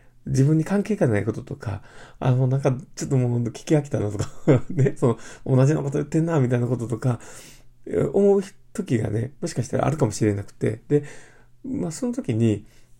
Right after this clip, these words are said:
あの、例えばね、携帯いじりながらだったりとか、話半分で聞いてたりとか、そういうような態度に絶対出ますよね。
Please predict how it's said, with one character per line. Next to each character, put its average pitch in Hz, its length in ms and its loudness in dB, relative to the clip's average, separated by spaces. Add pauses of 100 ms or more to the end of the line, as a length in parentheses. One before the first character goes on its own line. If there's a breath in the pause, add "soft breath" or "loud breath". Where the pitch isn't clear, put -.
(400)
あ 120 100 4
の、 113 140 2
例 180 180 0
え - 20 4
ば 117 100 2
ね、 101 140 -2
携 110 200 4
帯 107 180 2
い 104 40 2
じ 110 120 2
り 107 100 2
な 113 100 -2
が 113 120 -2
ら 110 120 2
だ 101 60 -4
っ - 20 -8
た 117 140 -4
り 110 40 -2
と 110 120 -2
か、 120 180 -4 (200 loud breath)
話 107 240 2
半 113 140 2
分 101 140 2
で 98 100 0
聞 110 120 -2
い 104 40 0
て 107 100 -8
た 104 120 -4
り 104 80 -6
と 107 140 -6
か、 143 340 -2 (420 loud breath)
そ - 200 -4
う 202 40 4
い 202 40 4
う - 20 2
よ 185 60 0
う - 20 2
な 107 80 0 (300)
態 139 180 4
度 107 80 2
に 101 60 -4
絶 127 260 -2
対 170 140 0
出 160 100 4
ま 156 120 2
す 151 80 2
よ 104 80 2
ね。 95 180 -6